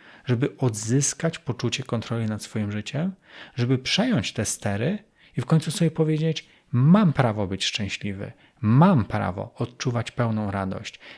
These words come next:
mam prawo korzystać ze swojego naturalnego potencjału, mam prawo żyć na własnych zasadach,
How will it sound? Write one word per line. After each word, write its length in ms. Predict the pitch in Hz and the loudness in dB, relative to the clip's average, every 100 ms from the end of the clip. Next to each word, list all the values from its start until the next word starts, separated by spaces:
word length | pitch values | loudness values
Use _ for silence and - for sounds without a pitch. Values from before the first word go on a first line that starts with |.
| - | -2
mam 420 | 104 127 208 202 | 2 4 6 4
prawo 400 | - 104 95 107 | 0 -2 -2 -4
korzystać 640 | - 120 117 185 185 101 101 | -2 0 2 2 0 -8 -6
ze 80 | |
swojego 340 | 110 - 127 127 | -6 -4 -2 2
naturalnego 760 | 135 - 135 123 120 165 165 | 0 0 0 2 4 4 2
potencjału, 880 | - - 110 104 - 101 117 156 185 _ _ _ _ _ - | 0 -6 -6 -6 -4 -4 -4 -6 -8 _ _ _ _ _ -6
mam 280 | 110 127 123 | 2 4 2
prawo 400 | - 113 113 107 | 0 0 0 0
żyć 600 | 95 135 120 - - _ _ _ - | 4 2 2 -4 -12 _ _ _ -2
na 120 | 98 | 0
własnych 420 | 104 143 - 160 | 2 0 2 0
zasadach, 600 | 139 - 117 120 185 - | 0 -2 -4 -2 -6 -8